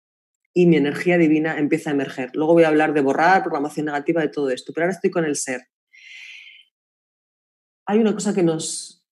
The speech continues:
ayuda muchísimo el conectar con nuestra esencia divina a través de la práctica de Ho'oponopono, que es lo que decía, no estar muertos en vida, a disfrutar de la vida, a conectar con el gozo. El gozo es una emoción, el disfrute,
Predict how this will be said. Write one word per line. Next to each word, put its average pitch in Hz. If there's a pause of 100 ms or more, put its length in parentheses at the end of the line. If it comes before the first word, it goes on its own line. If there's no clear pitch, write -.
(160)
ayuda 170
muchísimo 160
el 139
conectar 143
con 151
nuestra 143
esencia 156
divina 147
a 143
través 139
de 147
la 135
práctica 139
de 139
Ho'oponopono, 123
que 160
es 175
lo 160
que 143
decía, 135
no 151
estar 175
muertos 165
en 131
vida, 123
a 147
disfrutar 156
de 170
la 139
vida, 127
a 147
conectar 151
con 165
el 139
gozo. 139 (1120)
El 156
gozo 185 (1400)
es 175
una 196
emoción, 147
el 139
disfrute, -